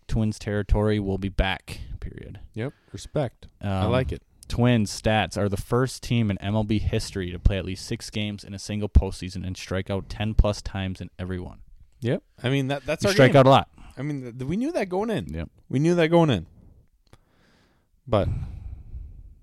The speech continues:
Speaker 1: Two
Speaker 2: yeah.
Speaker 1: runs per game in four home playoff games is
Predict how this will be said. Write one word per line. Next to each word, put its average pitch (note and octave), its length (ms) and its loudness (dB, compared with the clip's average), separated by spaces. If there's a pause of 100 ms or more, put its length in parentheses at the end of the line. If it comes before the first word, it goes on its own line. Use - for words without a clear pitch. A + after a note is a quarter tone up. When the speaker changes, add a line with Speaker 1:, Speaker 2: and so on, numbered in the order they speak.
(840)
Speaker 1:
Two - 160 2
Speaker 2:
yeah. A#2 80 6
Speaker 1:
runs G#2+ 240 2
per G#2 180 2
game G2+ 260 0
in F#2+ 100 -2
four F#2+ 240 -2
home F#2+ 160 -2
playoff F#2+ 340 0
games F#2 400 -6
is - 140 -20